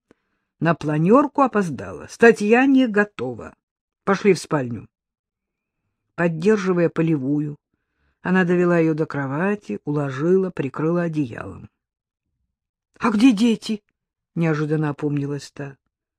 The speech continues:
В саду и в школе, с ними всё в порядке. Людмила утихла, но ненадолго. — Я знаю, где может быть Паша.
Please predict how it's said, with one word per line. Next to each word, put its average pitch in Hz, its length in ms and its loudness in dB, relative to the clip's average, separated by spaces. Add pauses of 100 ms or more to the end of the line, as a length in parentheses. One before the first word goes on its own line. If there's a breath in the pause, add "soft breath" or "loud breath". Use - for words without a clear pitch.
(580)
В - 80 -18
саду 190 460 4
и 269 80 6
в - 100 0
школе, 160 520 0
с - 80 -12
ними 214 200 6
всё 202 200 0
в - 60 -6
порядке. - 500 -8 (1040)
Людмила 143 380 -2
утихла, 226 680 -6 (100)
но 147 140 0
ненадолго. — 131 720 -4 (2000)
Я 208 300 0
знаю, 247 920 -2 (800)
где 190 600 -2
может 196 580 4
быть 160 400 -4
Паша. - 440 -4